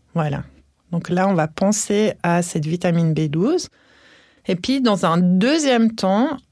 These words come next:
euh, ça peut s'aggraver. On va avoir des manifestations cliniques, par exemple des symptômes neurologiques, des douleurs, des neuropathies,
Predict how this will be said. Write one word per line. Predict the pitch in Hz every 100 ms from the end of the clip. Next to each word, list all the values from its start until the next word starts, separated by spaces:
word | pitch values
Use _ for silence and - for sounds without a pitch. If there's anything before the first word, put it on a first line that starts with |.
| -
euh, | 175 170
ça | 180 180
peut | 170
s'aggraver. | - 254 233 214 196 180 202
On | 254
va | 175 175
avoir | 175 214
des | 190 180
manifestations | 185 214 226 220 - 185 190 190
cliniques, | 180 180 175 175 214 -
par | 180
exemple | 180 175 175 160
des | 160
symptômes | 156 196 190 190 185 175
neurologiques, | 160 170 165 185 - 214 220 214 214 -
des | 165
douleurs, | 160 196 220 185 190 196 190 196 165
des | 160
neuropathies, | 165 190 214 185 175 175 - 175 180 208